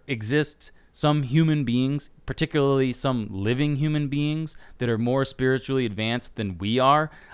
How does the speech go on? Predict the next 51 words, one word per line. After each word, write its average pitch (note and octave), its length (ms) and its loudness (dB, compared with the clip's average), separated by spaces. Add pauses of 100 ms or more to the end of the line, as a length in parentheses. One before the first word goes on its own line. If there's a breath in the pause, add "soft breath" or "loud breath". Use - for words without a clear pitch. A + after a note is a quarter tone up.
(100 loud breath)
I D3 40 0
mean, D#3 140 4
a D3 80 6
lot F#3+ 180 8
of A3 120 4
this, E3 160 -2 (360)
I A#2 140 -4
think C#3 220 -2
one D#3 180 4
of D#3+ 60 6
those C3 200 2
historical A#2 440 -2
factors A2+ 420 0
is G2+ 100 -6
the F#2+ 80 -8
Protestant A2 480 0
critique G#2 360 -8
of E2+ 80 -14
saints A2+ 420 -4
and G#2 160 -14
sainthood, A2+ 380 -4
the G#2+ 100 0
idea G2+ 240 0
that, G2 180 -6
you A2 120 -4
know, E2+ 200 -8
human A2 280 -2
beings G#2 260 -2
could G2 120 -10
achieve A#2+ 280 -6
this A#2+ 140 -4
status. A#2+ 420 0 (540 loud breath)
Um, A2 360 0
but, C#3+ 360 0
but C#3 120 0
even E3+ 360 0
leaving D3+ 200 2
that C3 120 2
aside C3+ 260 4
in A#2+ 60 -2
terms A#2 180 -4
of G#2 60 -10
things A#2+ 240 -2
in G#2 60 -2
the G2 80 -6
past, C#3+ 400 0
I A2+ 60 -8
think C3+ 200 -2
what, A#2+ 220 -4
what G#2+ 180 -4 (460 soft breath)
even C#3 480 0